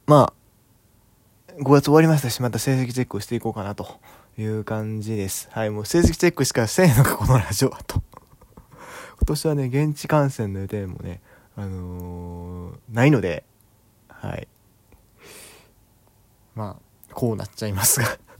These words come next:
<laughs> まあ、最低限成績チェックぐらいはしておこうということでね。えー、まず順位表を見ていきましょう。まあ、あの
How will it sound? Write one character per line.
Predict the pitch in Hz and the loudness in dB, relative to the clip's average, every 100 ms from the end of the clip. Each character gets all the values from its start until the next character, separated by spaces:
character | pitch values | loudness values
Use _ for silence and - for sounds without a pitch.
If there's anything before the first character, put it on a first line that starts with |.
| _ | _
<laughs> | - | 0
ま | 170 | 4
あ、 | - | 4
最 | - 151 | 2 -4
低 | 170 208 170 | 2 4 4
限 | 120 | 2
成 | 123 131 | -2 -2
績 | 135 143 | -2 -2
チ | 147 | -2
ェ | |
ッ | |
ク | 135 | 0
ぐ | 110 | 0
ら | 107 | 2
い | 107 | 0
は | |
し | 98 | -2
て | - | -2
お | 117 | -2
こ | 113 | -2
う | 110 | -4
と | - - - 156 156 135 - | -4 -8 -12 -12 -12 -10 -4
い | |
う | 117 | -4
こ | 110 | -4
と | - | -8
で | - | -8
ね。 | - 120 104 - - | -2 -2 -2 -10 -6
え | 131 | 0
ー、 | |
ま | 139 | 2
ず | 127 | 2
順 | 120 156 | 2 2
位 | |
表 | 170 | 2
を | 175 | 2
見 | 175 | 0
て | 180 | 0
い | 175 | -2
き | 175 | 0
ま | 175 | 0
し | 165 | 2
ょ | 175 | 2
う。 | 123 | 4
ま | 139 | 4
あ、 | 123 | 4
あ | 127 | 2
の | 135 135 135 131 131 127 123 | 0 0 -2 -2 -4 -4 -6